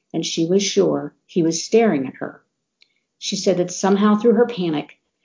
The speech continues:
she remembered our gathering and what we had spoken of,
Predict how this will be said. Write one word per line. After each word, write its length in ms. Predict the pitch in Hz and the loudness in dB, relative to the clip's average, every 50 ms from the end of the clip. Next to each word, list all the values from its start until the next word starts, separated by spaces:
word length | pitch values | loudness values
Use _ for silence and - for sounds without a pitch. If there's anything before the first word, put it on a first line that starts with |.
| _ _ _ _ | _ _ _ _
she 260 | - - - - 208 208 | -14 -10 -2 2 2 4
remembered 480 | 208 208 202 196 190 196 202 226 220 | 6 6 4 4 2 2 0 2 2
our 100 | 220 208 | 2 0
gathering 760 | 196 185 202 196 196 202 208 208 190 156 139 131 - - - _ _ _ _ _ 277 | 0 0 -2 -4 -2 -2 -2 -2 -2 -4 -4 -6 -8 -12 -18 _ _ _ _ _ -10
and 220 | 226 175 175 170 170 | -6 -4 -2 -2 0
what 180 | 185 202 202 | -2 -2 2
we 140 | 214 214 214 | 4 6 6
had 140 | 202 190 - | 6 4 0
spoken 560 | - - - - 208 214 220 214 214 170 151 | -8 -12 -2 2 2 2 2 2 -2 -4 -4
of, 300 | 143 - - - - _ | -6 -8 -12 -20 -20 _